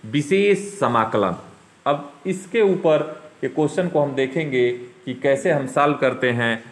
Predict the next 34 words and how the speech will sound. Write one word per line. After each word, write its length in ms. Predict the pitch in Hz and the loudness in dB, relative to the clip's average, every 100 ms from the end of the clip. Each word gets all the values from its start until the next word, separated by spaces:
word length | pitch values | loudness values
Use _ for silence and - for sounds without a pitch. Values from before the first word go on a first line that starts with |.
| - - - | -20 -16 -2
और 400 | 120 123 123 123 | 2 4 2 -2
solve 320 | - 156 170 | 0 2 2
करने 300 | 160 139 135 | 0 -2 0
का 120 | 131 | 0
जो 160 | 120 123 | 0 0
तरीका 420 | 127 123 127 165 | 0 -2 0 0
है 320 | 127 117 110 - - - | 4 2 0 -8 -14 -2
वो 160 | 135 151 | 2 2
क्या 120 | 143 127 | 2 2
होगा 320 | 120 120 117 | 2 2 2
हमारा, 540 | 117 117 117 113 113 - - - | 2 2 2 2 -2 -8 -14 -8
इसके 440 | 127 - 175 160 147 | -6 0 2 2 0
ऊपर 260 | 131 160 | 0 0
के 120 | 151 | 0
question 380 | 135 131 117 123 | -2 -2 0 -2
को 120 | 117 | -2
हम 200 | 113 113 | -2 -2
देखेंगे। 480 | 107 101 107 90 87 - - - - _ _ _ _ _ _ - | -2 -2 -2 -4 -6 -10 -20 -20 -20 _ _ _ _ _ _ -8
ठीक 180 | 143 | -2
है, 300 | 220 262 - - - - _ _ _ _ _ - - - - - | 0 0 -4 -16 -20 -20 _ _ _ _ _ -20 -20 -20 -20 -6
हमने 220 | 123 147 | -2 0
type 280 | 147 156 160 | 2 2 2
six 300 | - 214 202 | 0 -4 0
बता 260 | 147 135 127 | 2 2 2
दिया। 480 | 123 123 120 - - - | 2 2 2 -2 -10 -2
अब 200 | 131 - | -2 2
type, 260 | 135 135 - | 2 0 -2
अ, 520 | 131 127 127 123 123 - | 0 2 4 2 0 -2
सिक्स 300 | 180 180 - | -2 -2 -4
में 300 | 135 127 123 - - - | 0 0 0 -8 -10 -4
कुछ 160 | 156 | 0
हमारे 240 | 156 143 135 | 2 2 2
question 400 | 143 135 190 170 | 0 0 0 0
होंगे 400 | 123 117 117 | 0 0 0